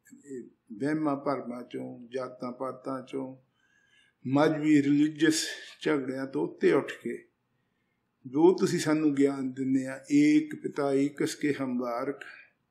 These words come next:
ਤੂੰ ਮੇਰਾ ਗੁਰਹਾਈ, ਸਭੇ ਸਾਂਝੀ ਵਾਲ ਸਦਾਇਨ, ਕੋਈ ਨਾ ਦਿਸੇ ਵਾਰਾ ਜੀਓ, ਅੱਬਲ ਅੱਲਾ ਨੂਰ ਪਾਇਆ ਕੁਦਰਤ ਕੇ ਸਭ ਬੰਦੇ, ਏਕ ਨੂਰ ਤੇ ਸਭ ਜੁਗ ਉਪਜਿਆ, ਕੌਣ ਭਲੇ ਕੋ ਮੰਗੇ।" ਇਹਦੇ ਧਾਰਨੀ ਹੋਈਏ ਤੇ ਆਪਣਾ ਜੀਵਨ ਸਫਲਾ ਕਰੀਏ।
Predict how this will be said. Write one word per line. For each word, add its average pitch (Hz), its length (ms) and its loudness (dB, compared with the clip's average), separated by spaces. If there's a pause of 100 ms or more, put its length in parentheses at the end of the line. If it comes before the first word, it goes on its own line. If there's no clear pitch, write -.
(420)
ਤੂੰ 190 220 0
ਮੇਰਾ 147 320 0
ਗੁਰਹਾਈ, 117 480 -10 (600)
ਸਭੇ 185 440 2
ਸਾਂਝੀ 143 420 -2
ਵਾਲ 123 320 -8
ਸਦਾਇਨ, 131 840 -6 (680)
ਕੋਈ 196 300 12
ਨਾ 185 140 0
ਦਿਸੇ 139 360 0
ਵਾਰਾ 135 380 -2
ਜੀਓ, 131 560 -8 (240)
ਅੱਬਲ 170 400 0
ਅੱਲਾ 143 320 0
ਨੂਰ 139 680 -2
ਪਾਇਆ 127 280 -10
ਕੁਦਰਤ 170 560 -4
ਕੇ 139 180 -4
ਸਭ 131 240 -8
ਬੰਦੇ, 127 640 -4 (880)
ਏਕ 202 380 12
ਨੂਰ 165 340 0
ਤੇ 156 160 2
ਸਭ 196 320 -4
ਜੁਗ 151 240 -2
ਉਪਜਿਆ, 139 440 -4
ਕੌਣ 165 640 0
ਭਲੇ 147 280 0
ਕੋ 139 180 0
ਮੰਗੇ।" 139 360 0
ਇਹਦੇ 180 280 4
ਧਾਰਨੀ 151 720 -2
ਹੋਈਏ 180 300 2
ਤੇ 170 120 -2
ਆਪਣਾ 151 300 -2
ਜੀਵਨ 170 440 -6
ਸਫਲਾ 143 400 -8
ਕਰੀਏ। 131 520 -6